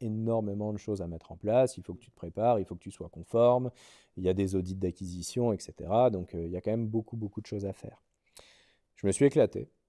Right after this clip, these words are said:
sauf que, bah, forcément, post-rachat, bah, en vrai, la start-up que t'as connue avant, avec toute cette flexibilité, euh, ce côté un peu léger, t'es agile et autres,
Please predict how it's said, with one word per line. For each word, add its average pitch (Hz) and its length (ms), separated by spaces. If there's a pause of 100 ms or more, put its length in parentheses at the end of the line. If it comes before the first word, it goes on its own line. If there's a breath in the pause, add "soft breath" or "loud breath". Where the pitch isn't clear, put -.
(140)
sauf - 240
que, - 120
bah, 107 160
forcément, 127 480
post-rachat, 120 760 (1400 soft breath)
bah, 95 160
en 90 120
vrai, 98 1000
la 95 120
start-up - 600
que - 80
t'as 101 160
connue 104 340
avant, 110 400
avec 92 240
toute 113 200
cette 107 180
flexibilité, 107 1300
euh, 95 120
ce 98 140
côté 98 260
un 98 140
peu 101 140
léger, 110 640
t'es 98 140
agile 104 440
et 98 160
autres, 143 400